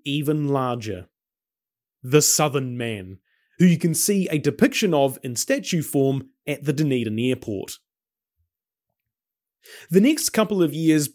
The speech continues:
went by fairly quietly, with a few more retirements and changes in staff, until in nineteen ninety-one, Carisbrook got a major redevelopment.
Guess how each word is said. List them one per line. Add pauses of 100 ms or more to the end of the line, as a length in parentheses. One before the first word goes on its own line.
(120)
went
by
fairly
quietly, (240)
with
a
few
more
retirements
and
changes
in
staff, (300)
until
in
nineteen
ninety-one, (260)
Carisbrook (160)
got
a
major
redevelopment.